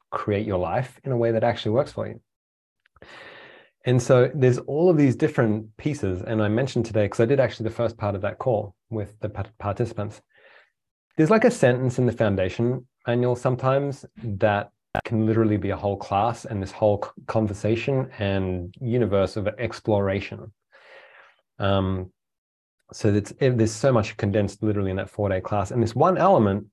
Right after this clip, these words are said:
which is actually m-, more like a paragraph, not just a sentence, is about winners, losers, and no counts. Now, this is something that Gary and Dane and Simone came up with quite some years ago and sort of, like, because it matched the energy of what a lot of people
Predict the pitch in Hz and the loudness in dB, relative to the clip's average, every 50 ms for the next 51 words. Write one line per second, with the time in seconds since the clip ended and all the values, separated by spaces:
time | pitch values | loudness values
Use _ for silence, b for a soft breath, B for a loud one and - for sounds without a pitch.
0 | _ - - 139 127 131 143 135 170 170 - - - 147 123 113 113 - - _ | _ -2 0 2 4 4 6 6 6 4 4 2 0 2 2 2 0 -4 -12 _
1 | _ _ - 147 123 123 - - 120 113 110 101 92 85 87 - 95 90 92 95 | _ _ -12 -8 -8 -8 -6 -4 0 0 2 2 2 -2 -2 -4 -4 -2 -2 0
2 | 104 117 135 139 - - 107 101 104 - 98 - - 98 - - 98 95 - - | 0 0 -2 -2 -4 -4 -4 -4 -4 -6 -10 -8 -8 -8 -8 -8 -8 -8 -6 -8
3 | 117 - - _ - - 113 110 110 107 107 110 B B B B B B 117 107 | -8 -8 -12 _ -2 0 2 4 4 2 0 -4 B B B B B B -2 0
4 | 101 101 - 110 113 127 147 175 180 175 165 - - 123 113 110 117 120 123 123 | 0 0 0 2 2 4 4 4 2 0 -2 -6 -8 -4 0 2 2 2 2 0
5 | 123 123 113 117 - 107 98 98 98 104 107 107 110 - - - 98 101 110 - | -2 -4 -4 -6 -8 -8 -6 -4 -2 -2 -2 -2 -4 -6 -10 -14 -14 -14 -16 -20
6 | - - _ _ _ _ - - _ _ b b b b b b b b b b | -20 -20 _ _ _ _ -20 -20 _ _ b b b b b b b b b b
7 | b b b b b b _ _ _ - 113 117 147 175 170 175 - 175 160 165 | b b b b b b _ _ _ 0 0 2 4 4 2 4 2 0 0 0
8 | 165 156 139 123 117 127 107 113 104 104 107 107 107 107 113 113 123 120 107 104 | 0 0 0 0 0 0 2 2 4 4 4 4 4 4 2 0 -2 -2 -2 -2
9 | 101 98 98 98 95 90 - - 98 101 101 101 101 92 - 104 107 113 113 113 | -2 -2 -2 -4 -6 -8 -8 -4 -4 -2 -2 -2 -2 -4 -4 -2 -2 -2 -2 -2
10 | - 98 - - - 120 123 - - 110 104 104 104 113 117 117 107 98 98 95 | -4 -8 -8 -6 -4 -4 -4 -2 -2 -2 0 2 2 4 4 4 2 2 2 0
11 | 95 98 98 92 - - 104 98 98 92 87 85 - - - _ _ _ - - | 0 -2 -4 -6 -6 -4 -2 -2 -2 -4 -4 -8 -12 -20 -20 _ _ _ -16 -16
12 | - _ - 120 113 110 113 - 113 113 - 139 135 139 - 123 113 117 113 107 | -14 _ -2 0 0 0 2 0 -2 0 2 0 0 0 -2 -2 -2 -2 -2 -4
13 | - - - 107 107 123 135 120 107 104 95 98 104 104 101 95 101 101 104 101 | -6 -4 -2 -2 0 0 -2 -2 -2 -2 -2 -2 -2 -2 -2 -2 -2 -2 -2 -2
14 | 104 - - 110 101 104 - 101 101 101 98 95 95 98 101 - - | -4 -6 -6 -6 -6 -4 -4 -2 -2 0 0 0 -2 -4 -6 -8 -10